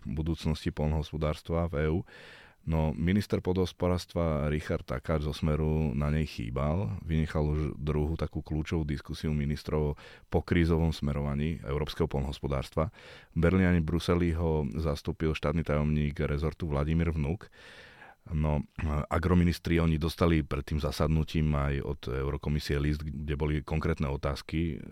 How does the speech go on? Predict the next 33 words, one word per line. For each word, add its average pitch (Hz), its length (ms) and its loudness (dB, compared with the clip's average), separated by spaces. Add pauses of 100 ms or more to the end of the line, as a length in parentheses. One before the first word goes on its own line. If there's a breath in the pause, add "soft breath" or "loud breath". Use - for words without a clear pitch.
na 67 160 -6
ktoré 73 240 -4
majú 69 560 -2
ministri 73 480 -2
hľadať 71 400 -2
odpoveď, 73 400 -4
ako 73 160 -6
vidia 73 320 -2 (560 loud breath)
tú 73 160 -4
víziu, 76 400 0
tú 76 80 -2
budúcnosť, 76 720 -2
e, - 40 -6 (440)
poľnohospodárstva. 73 960 -2 (480 loud breath)
A 73 220 -6
keďže 76 260 -2
Takáč 76 320 -2
na 71 160 -2
tom 73 160 -4
stretnutí 73 480 -4
chýbal, 76 320 0
tak - 240 -8
tú 69 240 -4
víziu 71 320 -2
Slovenska 71 480 -4
predostrel 69 640 -2
tajomník 76 400 2
Vnuk 76 320 0
a 52 240 -2
v 80 240 -6
nej 78 240 2
teda 71 400 0 (240)
je 76 160 -4